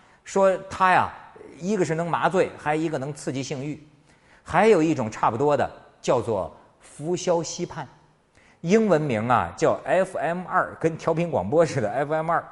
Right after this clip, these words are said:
氟硝西泮。氟硝西泮把你麻醉了吧，而且还能干扰你的记忆。所以呢，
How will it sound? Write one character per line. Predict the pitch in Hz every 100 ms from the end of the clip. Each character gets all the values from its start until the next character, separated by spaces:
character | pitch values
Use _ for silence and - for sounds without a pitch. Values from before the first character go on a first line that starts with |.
| - - - _ -
氟 | - 160
硝 | 156
西 | 147 165
泮。 | 143 127 _ _ _ _ _ - _
氟 | - 226
硝 | 247
西 | 220 240
泮 | 233 165 135 - -
把 | 185
你 | 175
麻 | 143 151
醉 | 165
了 | 127
吧， | 101 76 - - _ _ _
而 | - 185
且 | 208 -
还 | 92 131
能 | 143 135
干 | 185 165
扰 | 143 95
你 | 123 80
的 | -
记 | - 233
忆。 | 139 76 73 - _ _ _ _ _ _ _
所 | - 233 247
以 | 185
呢， | 190